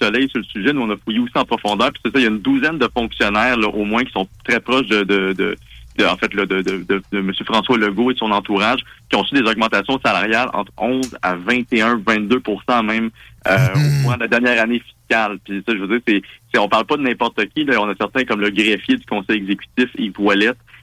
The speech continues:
Speaker 1: Il a vu son salaire passer de trois cent vingt-cinq mille, euh, en deux, le, le trente et un mars deux mille vingt-deux
Speaker 2: Ouais.
Speaker 1: à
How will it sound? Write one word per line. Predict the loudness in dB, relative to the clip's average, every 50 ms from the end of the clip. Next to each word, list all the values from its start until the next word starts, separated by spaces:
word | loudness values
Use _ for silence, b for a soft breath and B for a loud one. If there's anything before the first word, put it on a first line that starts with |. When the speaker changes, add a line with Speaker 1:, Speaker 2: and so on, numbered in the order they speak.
| B _ -2
Speaker 1:
Il | -2
a | 0 0
vu | 0 -2 -4 -6 -4
son | -4 -4 -2 0 0
salaire | 2 2 2 2 2 2
passer | 0 0 0 0 -2
de | -2 -2
trois | -2 -2 0 0 0 0 0
cent | 0 0 0
vingt-cinq | 0 -2 -4 -4 -4 -4 -4 -4 -4 -4
mille, | -2 0 0 0 -2 -2 -4 -8 -14 -20 -20 -10 -2 0
euh, | 2 2 2 4 4
en | 2 2
deux, | 2 2 0 0 0
le, | 0 0 0 2 2 2 2 0 0
le | -2 -2
trente | -2 -2 -2 0 0
et | 0
un | 0 2
mars | 2 2 2 2
deux | 0
mille | 0 0 0
vingt-deux | 0 2 2 4 4 4 2 0 0
Speaker 2:
Ouais. | 0 2
Speaker 1:
à | 2 2